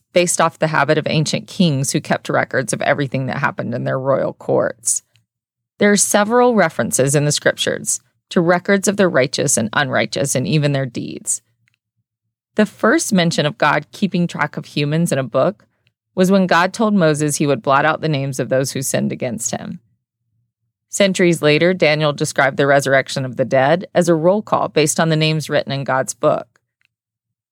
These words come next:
In the Psalms, David described God's book as a prescient recording of life events before someone was born. Revelation described a final judgment of the dead using multiple books, which include names and past deeds.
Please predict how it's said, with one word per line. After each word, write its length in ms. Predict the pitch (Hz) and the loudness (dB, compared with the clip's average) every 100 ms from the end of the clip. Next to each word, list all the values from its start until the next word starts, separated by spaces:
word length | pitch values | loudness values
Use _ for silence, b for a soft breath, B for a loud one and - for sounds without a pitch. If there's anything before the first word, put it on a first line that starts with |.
| _ - | _ 0
In 120 | 196 | 2
the 80 | 196 | 4
Psalms, 560 | - 190 185 196 208 - | 4 2 2 0 -2 2
David 260 | 175 175 | 2 2
described 480 | 175 170 - 160 156 | -2 -2 0 0 2
God's 300 | 156 147 - | 2 0 0
book 340 | - 151 - _ - | 2 2 0 _ -2
as 100 | 160 | 0
a 60 | |
prescient 440 | 165 - 175 196 - | 0 -2 -2 -2 -4
recording 460 | 180 - 160 156 | -4 2 2 2
of 100 | 143 | 0
life 300 | 151 139 - | 2 0 0
events 460 | 131 151 170 - - | -8 -8 -8 -8 -8
before 420 | - - 175 170 | -4 -2 2 2
someone 400 | - 139 131 127 | 2 -2 -2 -4
was 160 | 127 - | -6 -8
born. 500 | 135 131 - - 175 _ _ _ _ _ _ _ _ _ _ _ | -6 -4 -6 -10 -14 _ _ _ _ _ _ _ _ _ _ _
Revelation 580 | 196 220 262 254 226 233 | 0 2 4 4 4 4
described 460 | 202 185 170 165 160 | 2 2 2 2 0
a 20 | |
final 320 | - 160 151 | 0 2 2
judgment 460 | 139 143 147 156 147 | 2 0 0 -2 -2
of 80 | 139 | 0
the 80 | |
dead 360 | 135 143 139 147 | 0 2 2 0
using 300 | 151 151 156 | 0 2 2
multiple 440 | 151 151 165 156 | 2 0 0 0
books, 380 | - 120 - - | 2 0 -2 -4
which 160 | 147 147 | -4 -2
include 360 | 143 - 147 | -2 0 0
names 440 | 139 135 139 151 147 | 0 -2 -2 -2 -2
and 140 | 131 | -4
past 340 | 175 123 - - | 0 0 -2 -6
deeds. 540 | - - - - | -8 -8 -8 -8